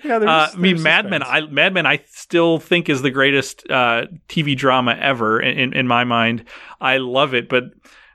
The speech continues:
Speaker 2: man, the thought of, like, that being my comfort food rewatch, like,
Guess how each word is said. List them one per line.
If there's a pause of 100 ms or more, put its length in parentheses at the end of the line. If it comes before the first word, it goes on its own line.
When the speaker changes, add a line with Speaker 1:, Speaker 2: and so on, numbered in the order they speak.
Speaker 2:
man,
the
thought
of,
like,
that
being
my
comfort
food
rewatch,
like,